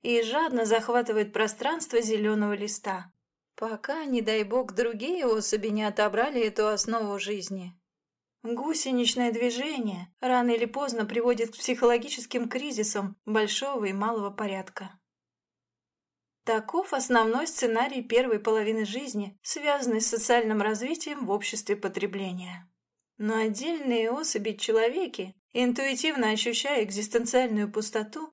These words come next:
неясную тоску, впадают в депрессию. Прочувствовав на себе, что счастье не сводимо к потреблению,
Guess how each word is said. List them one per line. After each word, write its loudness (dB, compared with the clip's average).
неясную 0
тоску, -2
впадают 2
в -12
депрессию. -4
Прочувствовав 0
на 2
себе, 2
что 0
счастье 0
не 2
сводимо 4
к -8
потреблению, 0